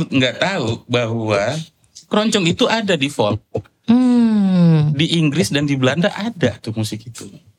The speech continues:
Speaker 1: Cara mukulnya, cara mainnya itu ada. Gitu
Speaker 2: Hmm.
Speaker 1: loh. Itu bu-, nggak asli-asli Indonesia amat, dibawa itu.
Speaker 2: Hmm.
Speaker 1: Dibawa oleh beberapa culture, ada Inggris, ada Portugal, ada Belanda, jadilah musik keroncong.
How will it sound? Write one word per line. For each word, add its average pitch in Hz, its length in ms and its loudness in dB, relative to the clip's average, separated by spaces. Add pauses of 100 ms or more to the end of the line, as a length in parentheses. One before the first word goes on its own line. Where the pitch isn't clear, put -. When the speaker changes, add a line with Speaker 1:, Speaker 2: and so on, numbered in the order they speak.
(440)
Speaker 1:
Cara 104 260 -4
mukulnya, 123 640 -2
cara 107 260 -4
mainnya 127 340 -2
itu 143 140 -4
ada. 196 420 -4 (1040)
Gitu 104 380 0
Speaker 2:
Hmm. - 100 -6
Speaker 1:
loh. - 100 -12 (720)
Itu 175 240 0
bu-, 220 140 2
nggak 101 260 0
asli-asli 101 400 -2
Indonesia 95 420 -2
amat, 139 480 -2
dibawa 117 720 0
itu. - 300 -12
Speaker 2:
Hmm. 160 480 2 (400)
Speaker 1:
Dibawa 120 680 0
oleh 101 300 -2 (200)
beberapa 92 520 -4
culture, 151 720 -6
ada - 220 -6
Inggris, 90 420 -4
ada 95 180 -6
Portugal, 92 640 -6
ada 117 100 -4
Belanda, 95 380 -4
jadilah 147 320 -2
musik 156 240 -2
keroncong. 143 480 -8